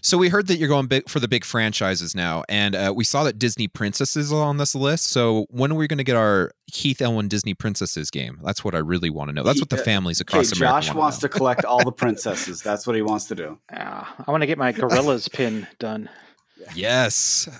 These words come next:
Speaker 1: Oh, yeah. A little Clint Eastwood. Oh, yes. That would be awesome.
Speaker 2: Wait,
Speaker 3: Yeah.
Speaker 2: are you talking Gorillaz, like the, the band?
Speaker 3: Yeah.
Speaker 2: Okay.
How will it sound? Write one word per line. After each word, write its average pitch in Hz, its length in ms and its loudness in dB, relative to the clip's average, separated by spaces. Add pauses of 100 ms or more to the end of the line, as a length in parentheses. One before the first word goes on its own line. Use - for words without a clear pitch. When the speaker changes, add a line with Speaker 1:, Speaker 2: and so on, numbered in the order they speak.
(260)
Speaker 1:
Oh, 135 120 4
yeah. 101 300 4
A 92 40 2
little 113 200 2
Clint - 360 -4
Eastwood. 139 560 0
Oh, 113 140 2
yes. 85 580 0 (400)
That 110 80 2
would 113 100 0
be 98 180 -2
awesome. 85 500 -2 (760)
Speaker 2:
Wait, 107 140 2
Speaker 3:
Yeah. 147 80 4
Speaker 2:
are - 40 4
you 139 60 2
talking 165 340 2
Gorillaz, 123 520 0
like 120 240 0
the, 98 400 -2
the 98 100 -2
band? 123 640 -2 (240)
Speaker 3:
Yeah. 269 380 2 (580)
Speaker 2:
Okay. 147 400 0